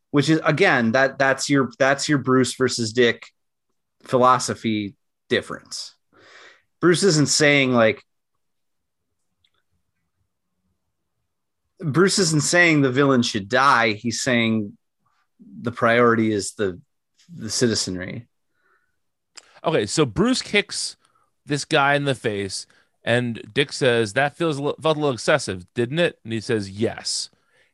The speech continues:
Speaker 2: And that is, like, a very small window
Speaker 1: Yeah,
Speaker 2: into
Speaker 1: that's
Speaker 2: this.
Speaker 1: nothing.
Speaker 2: But, but, but, but here's, so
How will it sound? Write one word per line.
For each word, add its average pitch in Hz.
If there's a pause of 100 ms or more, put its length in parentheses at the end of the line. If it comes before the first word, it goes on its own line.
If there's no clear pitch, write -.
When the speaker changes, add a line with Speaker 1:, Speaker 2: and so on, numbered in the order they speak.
(160)
Speaker 2:
And 151
that 202
is, 160
like, 151
a 139
very 143
small 127 (480)
window 143
Speaker 1:
Yeah, 117
Speaker 2:
into 104
Speaker 1:
that's 127
Speaker 2:
this. -
Speaker 1:
nothing. 101 (600)
Speaker 2:
But, 165
but, 190
but, 165
but 196
here's, 175 (140)
so 120